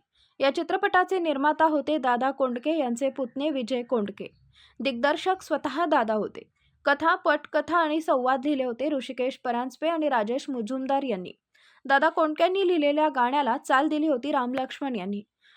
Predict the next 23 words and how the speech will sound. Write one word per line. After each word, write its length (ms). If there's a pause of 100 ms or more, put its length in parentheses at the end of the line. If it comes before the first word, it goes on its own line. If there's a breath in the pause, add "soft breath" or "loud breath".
(100 soft breath)
या 160
चित्रपटात 520
दादांच्या 560
बरोबर 560
मधु 320
कांबीकर, 560
दिलीप 360
कुलकर्णी, 460
राजेश 400
मुजुमदार, 520
सतीश 420
शहा, 420
दादा 280
पासलकर 580
हे 180
कलाकार 440
होते. 320 (560 soft breath)
ही 160
स्टोरी 380
आहे 280
गणपत 460
नावाच्या 440
बैलगाडीवाल्या 920